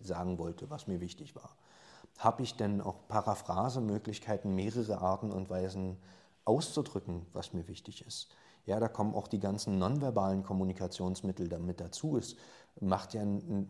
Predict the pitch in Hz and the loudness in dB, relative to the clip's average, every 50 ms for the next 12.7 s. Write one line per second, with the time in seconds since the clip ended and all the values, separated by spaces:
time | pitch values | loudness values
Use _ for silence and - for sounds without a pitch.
0 | - - 107 101 101 95 95 98 101 95 95 95 101 101 95 107 104 92 95 107 | -4 -6 -6 -4 -4 -4 -4 -2 -2 0 2 2 0 2 0 0 0 0 0 0
1 | 113 117 113 113 - 107 95 - - 95 95 92 - 107 101 98 98 98 98 95 | -2 -4 -4 -4 -4 -4 -4 -2 0 0 0 -2 -4 -4 -2 0 2 2 2 2
2 | 95 - - - - - - _ _ - 92 - - 113 113 139 147 139 - - | 0 -2 -10 -20 -20 -20 -20 _ _ -6 -6 -2 2 2 4 4 4 2 0 -2
3 | 101 98 92 90 87 87 87 85 85 - 95 87 90 90 82 80 82 87 90 - | -2 0 0 2 2 2 0 0 -2 -2 -2 0 0 -2 -2 -4 -6 -6 -8 -8
4 | - 87 87 87 - - - 98 98 101 104 101 101 98 98 95 - - 92 95 | -10 -10 -10 -12 -14 -10 -4 -2 0 2 2 4 4 4 2 2 0 0 0 0
5 | 90 - - 95 95 95 95 98 101 - - - 101 98 - - - - 104 98 | 0 -2 -4 -6 -4 -6 -6 -8 -10 -10 -6 -4 -4 -4 -6 -8 -10 -4 0 0
6 | 104 101 - 107 98 98 95 92 90 90 101 123 123 117 107 98 101 95 101 101 | 0 0 0 -2 -2 0 0 2 2 2 2 2 0 0 0 0 0 0 0 0
7 | 95 87 90 87 85 90 95 92 - - - - - - - - - - _ - | 0 0 0 0 0 0 -2 -4 -8 -16 -20 -20 -20 -20 -20 -20 -20 -20 _ -8
8 | - 92 87 - - 95 - 92 87 92 90 87 82 - - 92 90 87 90 90 | -4 -4 -4 -4 -4 -2 0 2 2 2 2 0 -2 -4 -4 -4 -2 0 -2 -2
9 | 92 104 90 87 90 95 123 131 - - 135 120 110 98 - - 90 82 - - | -2 -2 -2 0 2 2 2 2 0 -4 -4 -4 -4 -4 -6 -6 -8 -8 -4 -4
10 | 87 87 - 87 87 87 85 87 85 85 85 87 - - - - - - _ _ | -4 -4 -4 -6 -8 -8 -10 -8 -8 -8 -8 -10 -12 -16 -20 -20 -20 -20 _ _
11 | - - 95 95 95 98 95 95 - - - - - 98 95 - - - 113 110 | -4 -2 0 0 2 0 0 0 -2 -8 -20 -10 -6 -6 -6 -4 -2 2 4 4
12 | 131 151 147 - - - - 101 92 92 90 90 - - | 4 4 2 -2 -6 -6 -4 -2 0 0 0 -2 -4 -14